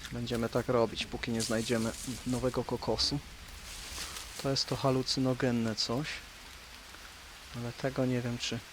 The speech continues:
czy to trzeba będzie jeszcze wytwarzać? Czy to coś daje w fabule? Jakąś dalszą podróż, kurczę? Trip na L S D? <laughs>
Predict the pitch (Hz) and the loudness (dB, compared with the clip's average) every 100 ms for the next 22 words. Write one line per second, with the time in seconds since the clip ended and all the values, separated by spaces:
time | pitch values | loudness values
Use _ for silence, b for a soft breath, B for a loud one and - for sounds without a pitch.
0 | - - - 117 - 127 135 139 139 143 | -12 -10 -4 -2 4 6 8 6 4 2
1 | 135 151 147 - 156 156 226 - - - | 2 0 0 0 2 2 2 0 -4 -6
2 | - 131 - 131 120 120 131 208 202 - | -4 -2 0 -2 4 6 6 4 2 -4
3 | - - - - 131 131 147 226 208 - | -8 -8 -8 2 4 4 4 4 2 -4
4 | - - - - - - - - - - | -14 -14 -2 0 2 2 2 2 2 2
5 | - - - - - - - - - - | 2 2 2 4 2 2 -2 -6 -10 -6
6 | 117 - 131 131 135 - 135 127 139 147 | -4 0 2 6 6 6 2 6 6 6
7 | 226 - - 269 - - 220 - - - | 4 2 -2 -4 -4 -2 -4 -4 -6 0
8 | 175 - 151 143 143 139 139 165 247 - | 0 0 2 4 6 4 2 2 2 -2
9 | - - - 240 | -6 -6 6 6